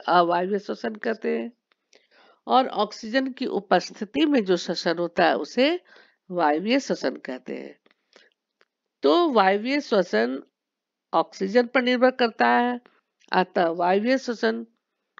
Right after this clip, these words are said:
को यह सुनिश्चित करने की आवश्यकता है कि पर्याप्त मात्रा में ऑक्सीजन ग्रहण की जा रही है। ठीक है, हम देख चुके हैं कि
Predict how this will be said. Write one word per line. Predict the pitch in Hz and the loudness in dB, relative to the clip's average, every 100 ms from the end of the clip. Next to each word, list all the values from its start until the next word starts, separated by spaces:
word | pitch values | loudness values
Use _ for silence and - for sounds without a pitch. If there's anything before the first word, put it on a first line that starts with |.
| - | -4
को | 190 | 2
यह | 190 | 2
सुनिश्चित | 196 196 185 190 247 - | 0 -4 -4 -4 -6 -2
करने | 175 180 214 | -4 -2 -4
की | 214 | -2
आवश्यकता | 165 165 - - - 262 | -2 -2 -10 -10 2 2
है | 285 285 | 2 -2
कि | 233 208 - | -4 -4 -4
पर्याप्त | 170 208 233 - 180 | 0 2 0 -4 -2
मात्रा | 160 151 - 175 | -2 -2 -6 -8
में | 190 247 294 - - - - _ - | -6 -6 -6 -12 -20 -20 -20 _ -6
ऑक्सीजन | 165 - - 170 233 226 | -6 -6 -10 -4 -2 -4
ग्रहण | 180 165 185 233 - _ _ _ - | -6 -6 -4 -4 -8 _ _ _ -14
की | 156 | -12
जा | 147 139 | -6 -6
रही | - 127 | -6 -10
है। | 127 147 _ _ _ _ _ _ _ _ | -16 -18 _ _ _ _ _ _ _ _
ठीक | 196 262 | -10 -6
है, | 359 - _ _ _ _ _ _ _ _ _ _ _ _ _ _ _ _ _ _ _ _ _ _ _ _ _ _ | -6 -8 _ _ _ _ _ _ _ _ _ _ _ _ _ _ _ _ _ _ _ _ _ _ _ _ _ _
हम | 269 311 302 | 0 0 4
देख | 247 269 - | 4 4 0
चुके | 269 262 | -12 -4
हैं | 294 | -4
कि | 302 | -2